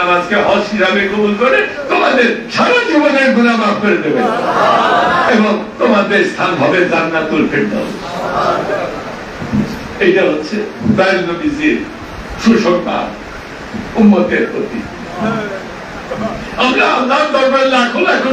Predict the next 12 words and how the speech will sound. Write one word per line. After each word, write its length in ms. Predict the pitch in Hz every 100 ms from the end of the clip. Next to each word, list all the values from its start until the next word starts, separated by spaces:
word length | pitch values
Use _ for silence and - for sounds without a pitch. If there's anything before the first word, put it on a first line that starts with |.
| 226
শুকরিয়া 300 | 254 - 190
আদায় 200 | 202 - -
করি 160 | 120 - - - - - - - - - -
যে 60 | 196 196
আল্লাহ 200 | 208 180 175
পাক 160 | 175 - - - -
আজকে 240 | - - 226 - - - 175
জুমার 320 | 214 220 202 -
নামাজ 280 | 180 175 175 196 180
আদায় 240 | 190 180 170
করার 260 | 175 - - - -
সৌভাগ্য 420 | 240 - 170 170